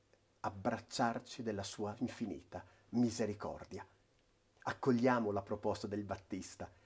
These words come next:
e dei profeti di oggi che ci invitano a una vita più essenziale, più vera. Lasciamoci mettere in discussione dalle nost-, nelle nostre certezze, talvolta sbagliate.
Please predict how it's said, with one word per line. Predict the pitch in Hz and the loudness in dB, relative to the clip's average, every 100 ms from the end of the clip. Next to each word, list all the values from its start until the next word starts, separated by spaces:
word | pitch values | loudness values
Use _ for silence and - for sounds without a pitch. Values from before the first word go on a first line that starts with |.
| - | -4
e | 123 | 2
dei | 123 120 | 6 6
profeti | 120 113 - 131 131 | 4 0 2 2 4
di | 113 113 | 4 6
oggi | 110 117 107 | 6 4 -2
che | 104 110 | -2 -2
ci | - | 0
invitano | 113 107 127 156 143 143 - - - | 0 2 2 2 0 0 -4 -16 0
a | |
una | 123 120 | 4 4
vita | 110 143 131 | 4 2 -2
più | - 131 | 0 4
essenziale, | 127 - 117 120 117 131 113 104 92 | 4 4 2 2 2 2 2 2 -2
più | 92 - 127 | -6 0 2
vera. | 104 123 117 90 82 - _ _ _ _ _ _ _ _ _ _ | 4 0 0 -2 -8 -14 _ _ _ _ _ _ _ _ _ _
Lasciamoci | 110 107 - 117 110 101 - | -2 -2 2 2 2 -2 -4
mettere | 101 104 107 | -4 -4 -2
in | 98 | -2
discussione | 101 - - - - 104 95 92 - _ _ | -2 -4 -4 -6 -2 0 0 -6 -12 _ _
dalle | - 113 104 | 0 4 6
nost-, | 113 123 - - | 4 2 -6 0
nelle | 110 104 | 4 6
nostre | 113 - 107 | 4 2 -2
certezze, | - 104 - 110 117 113 - 95 - _ _ | 0 -2 0 2 2 0 -6 -6 -8 _ _
talvolta | - 104 117 123 113 107 | 0 2 2 2 2 -2
sbagliate. | 95 104 95 95 92 - - | 0 0 0 -2 -2 -4 -10